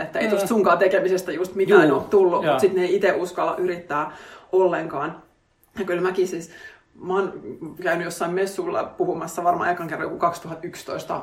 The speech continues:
Speaker 1: hevoset messuilla tai jotain tällaista, että mä oon sillain niinku tottunut siihen, mut edelleenkin viime,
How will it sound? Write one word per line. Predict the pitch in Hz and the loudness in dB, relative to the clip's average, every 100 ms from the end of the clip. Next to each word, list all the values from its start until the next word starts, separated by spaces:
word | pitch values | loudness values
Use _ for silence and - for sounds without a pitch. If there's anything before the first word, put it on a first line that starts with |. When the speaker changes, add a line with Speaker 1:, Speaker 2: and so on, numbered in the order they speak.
| - | -6
Speaker 1:
hevoset | 165 170 - | -6 -4 -4
messuilla | 175 208 220 202 | 2 2 4 2
tai | - - | 2 -2
jotain | 175 175 | -2 0
tällaista, | 208 196 - | 2 2 2
että | 160 170 | -2 -2
mä | |
oon | 170 | -2
sillain | 220 196 170 | 2 2 2
niinku | 165 170 - - - | -2 -8 -10 -20 -8
tottunut | 269 277 190 180 | -6 -2 -2 -2
siihen, | - 208 190 175 | 0 0 0 -4
mut | 170 - - | -8 -14 -6
edelleenkin | 247 240 233 247 214 165 | -2 0 0 -2 -2 -2
viime, | 175 220 196 | -2 0 0